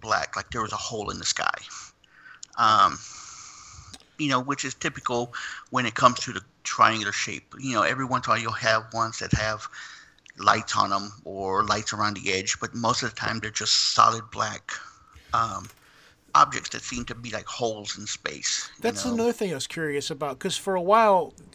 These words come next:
Speaker 2: throughout the ages, you've always had the different things of U F Os that are seen. For a while, it was cigar-shaped U F Os. Uh, then there was the classic disc-shaped U F Os.
Speaker 1: Mm-hmm.
Speaker 2: Um, and now we've moved on to the flying wedges at this point,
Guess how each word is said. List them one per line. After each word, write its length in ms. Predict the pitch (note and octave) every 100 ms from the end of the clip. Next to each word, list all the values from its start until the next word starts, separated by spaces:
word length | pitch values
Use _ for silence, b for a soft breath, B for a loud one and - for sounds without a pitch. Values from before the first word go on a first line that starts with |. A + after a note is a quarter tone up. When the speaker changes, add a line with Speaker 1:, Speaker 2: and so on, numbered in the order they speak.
| - -
Speaker 2:
throughout 420 | - A3 A#3+ B3+
the 160 | G#3 E3
ages, 320 | D3 C3+ B2+
you've 160 | D3 C#3
always 300 | D3+ D3+ -
had 160 | D#3
the 80 | C#3+
different 480 | C3+ D3+ E3 C#3+ -
things 260 | E3+ D#3+ D3+
of 140 | B2
U 160 | D3+ C#3
F 140 | C#3
Os 240 | C#3+ C3+
that 100 | C3+
are 140 | B2+ B2+
seen. 260 | - D3
For 160 | A#2 D3+
a 80 | C3
while, 320 | C#3+ D3+ D3
it 60 | C#3+
was 120 | -
cigar-shaped 720 | D#3+ D3 D#3 D3 - A#2 -
U 180 | B2 A#2+
F 140 | -
Os. 400 | B2+ A2+ A2+ - B B B B
Uh, 380 | D3 C#3+ C3+ C3
then 100 | C#3+
there 120 | D3
was 120 | D3
the 80 | D#3+
classic 500 | - D#3+ D3 D3+ B2
disc-shaped 880 | D#3 D3+ - D3 A#2 - D#3 C3+ C3+
U 180 | C3+
F 200 | A#2+ -
Os. 720 | B2 F#2+ E2 - - - - - _
Speaker 1:
Mm-hmm. 340 | D#3 D3+ C#3 C3+
Speaker 2:
Um, 240 | B2+ C3 -
and 160 | D#3
now 160 | D#3 D#3+
we've 240 | D#3+ C#3
moved 240 | D#3 C#3+ D3
on 280 | C#3 C3+ C3
to 80 |
the 100 | C3+
flying 420 | - D#3 C#3+ C3 B2+
wedges 380 | D3 C#3+ B2+
at 100 | B2
this 160 | B2+ -
point, 380 | - G#2+ G#2+